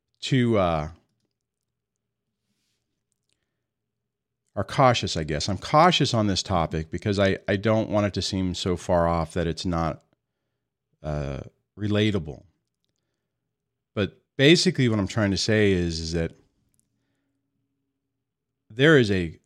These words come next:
high probability that once you work through currently what you're working through, it's gonna lead you probably to the best time in your life. And as I'm saying that,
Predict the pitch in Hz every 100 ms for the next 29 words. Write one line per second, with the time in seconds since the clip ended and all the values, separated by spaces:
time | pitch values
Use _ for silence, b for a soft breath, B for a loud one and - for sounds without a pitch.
0 | _ - - 160 135 101 - 117 104 87
1 | 104 87 71 71 - _ _ _ _ _
2 | _ _ _ _ _ _ 104 95 110 131
3 | 143 - 135 120 120 117 - 117 117 113
4 | 101 92 - _ _ 135 123 127 _ _
5 | _ _ - 127 117 107 95 92 98 95
6 | 92 - 87 82 80 - _ _ _ _
7 | _ - 139 135 143 127 113 110 113 98
8 | 95 - 113 110 101 98 - 92 87 92
9 | 92 90 - - _ _ _ - 104 92
10 | 87 80 76 73 67 62 - _ _ _
11 | _ _ _ _ _ _ _ _ 98 92
12 | 90 82 - _ _ _ _ _ _ _
13 | 110 127 127 123 110 - 123 127 117 90
14 | 87 85